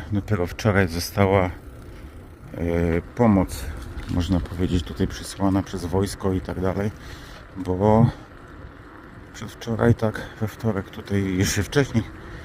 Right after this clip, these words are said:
wszystko pewnie, czy wszystko pewnie, wszystko robili sami mieszkańcy. No.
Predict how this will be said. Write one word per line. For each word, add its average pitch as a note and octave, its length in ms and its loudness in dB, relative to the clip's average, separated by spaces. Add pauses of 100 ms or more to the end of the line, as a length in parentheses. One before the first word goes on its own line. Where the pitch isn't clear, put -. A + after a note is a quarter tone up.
(140)
wszystko - 340 -6
pewnie, G#2 360 0 (320)
czy - 100 -8
wszystko - 340 -6
pewnie, F2 340 -2 (100)
wszystko - 340 -4
robili B2+ 320 2
sami C#3 260 6
mieszkańcy. - 520 6 (1800)
No. G#2 80 -4